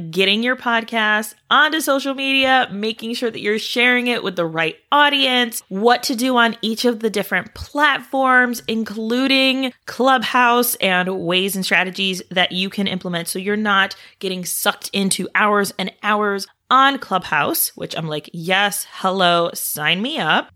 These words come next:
With one hundred and fifty episodes under her belt, Andrea knows her stuff. She is so good. Everything that she says in here is implementable and it is easy for you to do. So definitely take notes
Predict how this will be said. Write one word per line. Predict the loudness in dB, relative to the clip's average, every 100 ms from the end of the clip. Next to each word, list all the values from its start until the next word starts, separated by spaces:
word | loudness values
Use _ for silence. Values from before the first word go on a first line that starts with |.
| _ _
With | 2 4 4
one | 0 0 0
hundred | 0 2 2
and | 0 -2
fifty | -4 -2 -2 -2
episodes | -2 -2 2 4 4 0 -6 -2
under | 0 2 2
her | 2
belt, | 4 2 2 0
Andrea | -2 0 2 4 4 2
knows | 2 2 0
her | 0 0 0
stuff. | -2 -2 -2 -4
She | -8
is | -6 -8 -10 -20 -12
so | -2 2 4 4
good. | 4 4 4 2
Everything | 0 0 0 0 -2 -2
that | -4
she | -4 0
says | 0 0
in | -2
here | 0 0
is | 0 0 0 -2 0
implementable | 0 2 2 2 0 2 4 4 0
and | -2
it | -2 -2
is | 2 2 0 -4
easy | 0 0 2 0
for | 0
you | 0 0
to | 0
do. | 0 2 2
So | 0 -2
definitely | -2 -4 -4 -4 -2 0 0 -2 _ -4
take | -2 0
notes | 2 2 2 0 -2